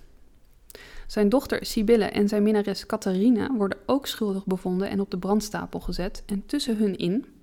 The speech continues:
wordt het onthoofde lichaam van Peter geplaatst, waarna zij alle drie verbrand worden. Peters hoofd, die hebben we nog, die is namelijk niet verbrand,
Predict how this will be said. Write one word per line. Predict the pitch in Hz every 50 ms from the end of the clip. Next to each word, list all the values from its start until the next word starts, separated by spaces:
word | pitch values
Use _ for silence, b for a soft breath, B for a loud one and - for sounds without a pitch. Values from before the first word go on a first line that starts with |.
| - _ -
wordt | - 190 190 208 208 208
het | - 202 -
onthoofde | - 208 190 - 190 185 202 226 220 - -
lichaam | 196 190 196 - 196 190
van | 190 190 180
Peter | - 196 185 180 - 180
geplaatst, | - - 180 - 165 160 - - - - - - _ -
waarna | - 190 185 180 180 180 185
zij | 190 196 -
alle | - 196 196 190
drie | 180 208 - 185 180 -
verbrand | - - - - 175 - - 160 160 156 -
worden. | - 156 151 139 - - - - - - - _ _ _ _ _ _ _ _ _ _ _ _ B B B B B B B B B B B B B B B B B B B B B B B B B B B B B B B B B B B B -
Peters | - 269 269 262 - 262 - -
hoofd, | - 131 - - 311 - - - - - - B B B B B B B B B
die | - 208 202 175
hebben | 151 147 160 151
we | 156
nog, | 180 262 - - - - - - -
die | - -
is | - -
namelijk | - 165 165 170 170
niet | 190 -
verbrand, | - 180 170 165 151 - 269 - - - -